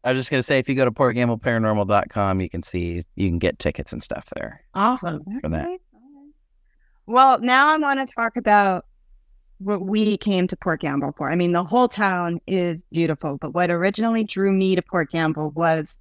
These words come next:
Speaker 3: the Walker Ames house.
Speaker 1: Yes.
Speaker 3: So we talked about the history of the Walker Ames house on our episode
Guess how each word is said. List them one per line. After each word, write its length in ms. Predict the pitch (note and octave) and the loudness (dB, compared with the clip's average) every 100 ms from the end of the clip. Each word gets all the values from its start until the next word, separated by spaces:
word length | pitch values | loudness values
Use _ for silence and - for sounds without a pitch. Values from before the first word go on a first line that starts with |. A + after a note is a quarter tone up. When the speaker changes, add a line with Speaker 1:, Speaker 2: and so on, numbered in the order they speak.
| - | -6
Speaker 3:
the 80 | F3 | -4
Walker 320 | D#3 D#3 D#3 | -2 -4 -4
Ames 280 | C#3 - - | -6 -8 -8
house. 380 | - - - _ _ - _ - | -8 -8 -10 _ _ -20 _ -10
Speaker 1:
Yes. 440 | G2 F#2 - - _ _ _ _ _ _ _ - | -4 -4 -6 -18 _ _ _ _ _ _ _ 0
Speaker 3:
So 320 | A3 G3+ G#3 | 4 4 2
we 240 | F#3 G3+ A3 | -2 -4 -4
talked 320 | - B3+ C4+ | 0 0 0
about 200 | C#4+ C#4 | 2 2
the 100 | C4 | 2
history 440 | A#3 G#3+ - A#3 | -2 -4 -2 0
of 120 | G#3+ G3+ | 0 0
the 80 | |
Walker 280 | G3+ F#3+ G3 | 0 0 -2
Ames 280 | F#3 F#3+ F#3 | -2 -2 -2
house 240 | G3 F#3 - | -2 -4 -4
on 200 | F#3 F#3 | -4 -2
our 160 | F3+ - | -4 -4
episode 640 | F3+ F#3 - F3+ F3 | -4 -6 -4 -2 -2